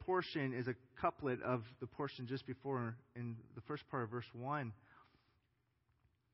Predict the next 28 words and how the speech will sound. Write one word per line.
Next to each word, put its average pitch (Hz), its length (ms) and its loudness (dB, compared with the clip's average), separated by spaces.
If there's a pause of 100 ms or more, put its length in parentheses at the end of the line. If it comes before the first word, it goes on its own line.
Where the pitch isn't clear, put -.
(720)
So 180 380 10 (920)
verse 185 240 12
one 180 300 6
states 143 300 6 (720)
that 139 280 8
the 151 60 6
majesty 180 520 10
of 170 100 10
God's 165 240 12
name 156 240 2
fills 170 300 4
the 156 200 2
earth. 127 240 4 (120)
And 139 280 0
line 147 280 6 (140)
two 180 180 2 (140)
says, 123 220 6 (280)
"The 151 80 6
Lord 180 380 12
has 165 260 8
literally 160 440 10 (220)
put 269 160 6 (220)
or 147 180 4 (220)
set 240 240 12
or 170 100 4
displayed 190 880 6 (260)
his 180 200 12
splendor 175 720 4